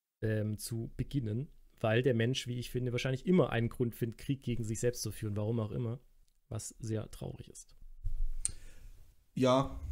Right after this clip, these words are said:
Speaker 2: Ja, hat Potenzial, aber, also, okay. Ich sag einfach mal so, die Welt hat mir zu viele Events, da muss man noch ein bisschen in die Tiefe gehen, hat aber Potenzial.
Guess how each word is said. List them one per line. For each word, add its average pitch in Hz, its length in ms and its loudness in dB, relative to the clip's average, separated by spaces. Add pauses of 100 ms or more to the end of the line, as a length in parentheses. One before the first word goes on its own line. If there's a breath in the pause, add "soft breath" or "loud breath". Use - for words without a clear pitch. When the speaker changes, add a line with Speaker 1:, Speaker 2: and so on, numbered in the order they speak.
(1300 loud breath)
Speaker 2:
Ja, 151 160 6
hat 170 160 6
Potenzial, 160 680 6 (300)
aber, 135 420 4 (160)
also, 131 420 4 (400)
okay. 113 440 6 (580 soft breath)
Ich 147 120 6
sag 151 180 8
einfach 151 180 8
mal 131 200 8
so, 185 340 4
die 139 260 0
Welt 151 180 8
hat 160 120 4
mir 131 80 4
zu 131 140 -2
viele 117 200 4
Events, 135 260 6
da 143 80 2
muss 131 180 4
man 120 80 4
noch 120 80 6
ein - 20 4
bisschen 117 200 2
in 113 40 0
die - 60 -4
Tiefe 175 200 2
gehen, 147 220 2
hat 135 160 2
aber 117 200 4
Potenzial. 107 640 -2